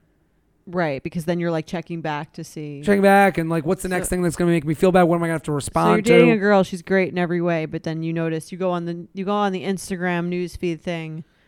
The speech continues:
Speaker 1: and you see her just, like, starting shit with, like, people
Speaker 2: Deal
Speaker 1: on
Speaker 2: breaker,
Speaker 1: the
Speaker 2: you're
Speaker 1: Tana
Speaker 2: out.
Speaker 1: video.
Speaker 2: <laughs> Yeah. Like,
Speaker 1: It's like the
Speaker 2: what's wrong
Speaker 1: equivalent of
Speaker 2: with
Speaker 1: her
Speaker 2: you?
Speaker 1: seeing you in, like, all the Instagram
Speaker 2: Yeah.
Speaker 1: model things.
Speaker 2: It's a, yeah,
Speaker 1: Mm-hmm.
Speaker 2: it's, like, also, like,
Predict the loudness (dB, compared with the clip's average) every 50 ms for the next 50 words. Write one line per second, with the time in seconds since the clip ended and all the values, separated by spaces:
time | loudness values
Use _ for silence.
0 | _ _ _ -4 -4 -4 -4 -4 -4 -4 -2 -2 -4 -4 -4 -8 -12 -10 -8 -10
1 | -10 -10 -14 _ -18 -18 -8 -4 -4 -4 -4 -4 -8 -10 -10 -10 -10 -12 -12 _
2 | _ -12 -12 -12 -10 -14 -14 -16 -12 -8 -8 -8 -6 0 4 4 4 4 4 2
3 | 0 0 -2 -2 -4 -4 -4 -2 -2 -2 -2 -2 -2 -4 -4 -4 -6 -4 -4 2
4 | 4 4 6 6 6 4 4 2 4 2 2 2 2 0 2 4 4 4 4 6
5 | 8 8 8 8 8 8 8 10 10 8 8 8 8 10 10 8 8 6 4 4
6 | 4 4 4 6 6 8 8 8 8 6 6 2 0 -2 -2 0 2 4 4 4
7 | 4 4 4 4 2 0 -2 -2 -2 -2 -2 -4 -6 -4 -4 -4 2 4 6 6
8 | 6 6 4 2 0 -2 -6 -6 -4 -4 -6 -6 -8 -8 -10 -10 -10 -12 -14 -16
9 | -18 -20 -20 -6 _ 0 2 4 6 6 6 6 6 6 6 6 6 6 4 4
10 | 2 2 4 2 4 6 6 4 6 4 4 6 6 6 6 4 2 -2